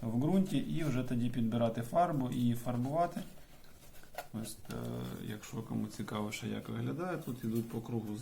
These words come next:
за-, защолочки, якими вона за-, захлопується на корпус дзеркала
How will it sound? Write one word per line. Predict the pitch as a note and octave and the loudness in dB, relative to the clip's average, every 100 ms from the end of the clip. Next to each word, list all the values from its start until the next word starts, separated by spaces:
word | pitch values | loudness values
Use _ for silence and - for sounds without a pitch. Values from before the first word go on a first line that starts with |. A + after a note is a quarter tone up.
| C#3 | -4
за-, | C3+ A#2+ A#2 A2 G#2 | -2 0 -2 -2 -4
защолочки, | A2+ - F3+ E3+ D3+ - | -6 -6 -4 -2 -2 -4
якими | C3 B2+ C3 B2+ | -6 -4 -2 0
вона | B2 A#2+ A#2+ A#2+ - - - - - - - _ - - | 2 2 0 -4 -12 -18 -20 -20 -20 -20 -20 _ -20 -10
за-, | - A#2 C3 | -6 -4 -2
захлопується | A#2+ B2 C3 A#2+ B2+ A#2+ A#2+ | -2 0 0 2 2 2 2
на | A#2+ | 0
корпус | A#2 B2 - A#2 | 0 -2 -2 -2
дзеркала | A2 A#2 A2+ A2 G#2 | 2 2 2 0 0